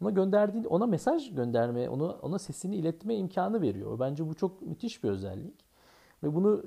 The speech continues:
e, yani üzülüyorum bir şekilde aslında Tayvan'da Twitter'ın olmamasını. Çünkü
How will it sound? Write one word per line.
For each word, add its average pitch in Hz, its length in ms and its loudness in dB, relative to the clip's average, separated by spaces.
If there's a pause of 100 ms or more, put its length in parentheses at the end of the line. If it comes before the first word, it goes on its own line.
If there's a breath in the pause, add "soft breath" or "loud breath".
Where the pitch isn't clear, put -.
e, 156 60 -2 (840)
yani 143 400 -2 (600)
üzülüyorum 185 460 4
bir 127 60 -6
şekilde 113 400 -2
aslında 117 260 -4
Tayvan'da 127 420 -2
Twitter'ın 127 380 -8
olmamasını. 113 520 -4
Çünkü 135 400 -8